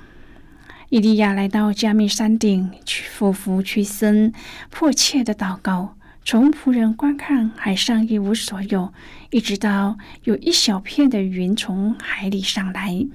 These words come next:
以利亚要仆人告诉亚哈快快透彻下去，免得被雨阻挡。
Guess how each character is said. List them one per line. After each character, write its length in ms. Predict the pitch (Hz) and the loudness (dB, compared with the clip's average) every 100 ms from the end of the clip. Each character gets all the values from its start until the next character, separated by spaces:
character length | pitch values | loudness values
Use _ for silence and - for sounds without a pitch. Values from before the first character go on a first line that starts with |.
| - - - - - | -14 -20 -20 -20 -6
以 120 | - 233 | 2 4
利 200 | 320 269 | 6 4
亚 120 | 202 | 4
要 220 | 196 220 | 0 -2
仆 220 | 220 220 | 0 0
人 200 | 220 214 | 2 2
告 240 | 220 254 220 | 2 0 -2
诉 240 | - 208 | 0 0
亚 220 | 202 185 | 0 -4
哈 240 | 196 226 226 | -2 -2 -2
快 260 | - 294 | 0 0
快 220 | 262 247 | 2 0
透 340 | 226 - 277 233 | -2 0 0 0
彻 180 | - 208 | -2 -4
下 220 | - 196 | -2 -4
去， 320 | - 214 - - - - - | 0 0 0 -6 -20 -18 -2
免 160 | 208 | 0
得 100 | 202 | 2
被 220 | 220 294 247 | 0 2 2
雨 260 | 208 202 | 0 -4
阻 240 | - 214 190 | -6 -8 -6
挡。 240 | 196 196 | -6 -6